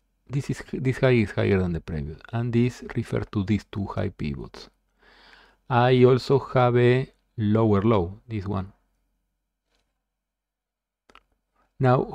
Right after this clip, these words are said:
how, how can I use this to filter? Because it is almost impossible that my signal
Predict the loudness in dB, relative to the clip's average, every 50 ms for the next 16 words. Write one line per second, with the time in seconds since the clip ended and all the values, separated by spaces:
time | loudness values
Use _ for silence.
0 | 0 0 0 0 0 -6 4 4 6 6 8 6 8 8 6 6 6 4 0 0
1 | -2 -12 -4 0 2 2 2 2 -2 -4 -4 -6 -10 _ _ _ _ _ _ _
2 | -4 -4 -4 -2 -2 -2 -2 -2 -4 -6 -10 -18 _ _ _ _ _ -20 -20 -20
3 | _ _ -8 -6 -6 -6 -2 0 0 0 2 4 4 4 6 4 2 0 -2 -2
4 | -2 -2 -2 -4 0 2 2 2 2 0 -2 0 0 2 2 2 2 0 0 0
5 | -2 0 2 2 2 0 0 -2 -4 -6 0 2 2 4 4 4 4 4 4 4
6 | 2